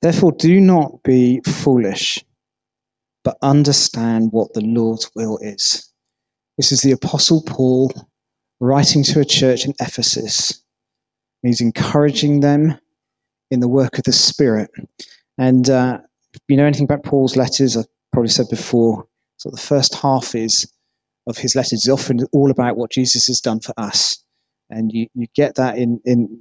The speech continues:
in many of his letters. And then sort of the second half is, okay, in light of all that Jesus has done, churches, this is how you now live.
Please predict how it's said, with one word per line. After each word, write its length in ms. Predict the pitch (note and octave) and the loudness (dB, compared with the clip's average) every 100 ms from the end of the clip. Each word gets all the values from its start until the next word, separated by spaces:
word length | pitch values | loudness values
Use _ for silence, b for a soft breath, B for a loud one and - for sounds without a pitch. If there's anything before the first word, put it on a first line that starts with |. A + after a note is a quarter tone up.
| B2+ | 0
in 160 | B2 | 2
many 180 | C3+ C#3+ | 4 4
of 80 | C3 | 2
his 220 | C3+ A#2+ | 0 0
letters. 320 | B2+ - A#2 | -2 -2 -2
And 80 | B2 | 0
then 140 | C3+ | 2
sort 160 | C3+ F3 | 2 -2
of 60 | D3 | -2
the 40 | |
second 320 | - E3+ C#3+ | -2 -2 -4
half 280 | C3 B2+ - | -4 -4 -4
is, 160 | A2 B2+ | -6 -6
okay, 360 | C3 C#3+ C#3 - - | -6 -4 -4 -6 -4
in 180 | C#3+ D3 | 0 2
light 220 | D#3+ E3+ | 2 2
of 140 | C#3 - | 0 0
all 220 | F#3 G3 | 2 4
that 160 | G3 - | 2 0
Jesus 380 | F3+ D#3+ E3 | 2 2 2
has 160 | D#3+ C#3 | 0 0
done, 340 | A#2+ G#2 A2 A#2 _ _ _ _ _ | -4 -4 -4 -4 _ _ _ _ _
churches, 520 | - D3 C3+ C3 A2 | 0 0 2 2 0
this 180 | - C#3 | 2 0
is 100 | B2+ | 0
how 180 | A#2 B2+ | -2 -2
you 200 | B2 A#2+ | 0 0
now 160 | A#2 A#2 | 0 -2
live. 460 | A2+ G2+ - - | -2 -6 -8 -12